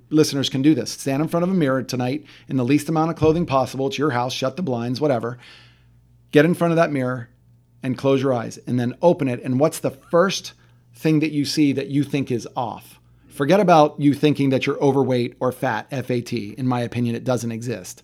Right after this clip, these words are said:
I'll give you that later. It's the, are my shoulders level? Is one foot turned out more than the other? Is one hand rolled over so I can see the whole back of the hand versus the thumb and index finger on a better shoulder position? And maybe that's why my shoulder is hurting me and my jaw is killing me on that side.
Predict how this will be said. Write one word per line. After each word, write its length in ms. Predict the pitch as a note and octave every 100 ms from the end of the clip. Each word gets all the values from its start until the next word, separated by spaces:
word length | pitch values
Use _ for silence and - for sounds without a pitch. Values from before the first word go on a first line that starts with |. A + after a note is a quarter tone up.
| - - -
I'll 100 | B2+
give 140 | B2
you 60 | B2
that 180 | A#2 B2
later. 320 | B2 A2+ G2+ - - - -
It's 200 | E3 D#3
the, 320 | D#3+ C#3 - -
are 100 | D3+
my 120 | C#3+ C3+
shoulders 400 | - D#3+ D3+ A#2
level? 360 | A#2+ A#2+ A#2 _ _ _ _ _ -
Is 120 | C3+
one 180 | B2+ D#3+
foot 240 | D3+ E3 E3+
turned 240 | D#3 D3+
out 160 | D3 D#3
more 160 | D3
than 120 | C#3 C#3
the 100 | C3+
other? 280 | B2 A2 - _ _
Is 140 | D3+ B2
one 180 | D#3+
hand 360 | C#3 D3+ D#3+ D3
rolled 180 | D3 C#3+
over 240 | C#3+ C#3+
so 140 | C3+ C#3
I 60 |
can 140 | C3 C3
see 160 | D3+
the 120 | D3+ A#2+
whole 120 | C#3+
back 280 | C3 D3 D3+
of 80 |
the 60 | C#3
hand 300 | A#2 B2+ B2+
versus 460 | C3+ B2+ C3+ B2 - _ _ _ _ _
the 220 | - B2+
thumb 240 | - D#3 C3+
and 80 | C#3+
index 320 | D3 B2+ -
finger 260 | C#3 C3
on 120 | C3 B2+
a 40 |
better 300 | A#2+ C3+ C3
shoulder 300 | - E3 D#3
position? 420 | B2 A#2+ A2 A#2+
And 80 | B2
maybe 180 | D3+ G3
that's 220 | F3 -
why 100 | D#3
my 120 | D#3+
shoulder 420 | D3 E3+ D#3+ D#3 - - -
is 140 | B2+
hurting 240 | A2+ F3 E3
me 100 | D3+
and 80 | C#3+
my 140 | C3
jaw 280 | B2 E3 F#3
is 100 | D3+
killing 220 | D3+ C#3
me 80 | C3+
on 100 | B2
that 180 | A#2+ A2+
side. 320 | - B2 A#2+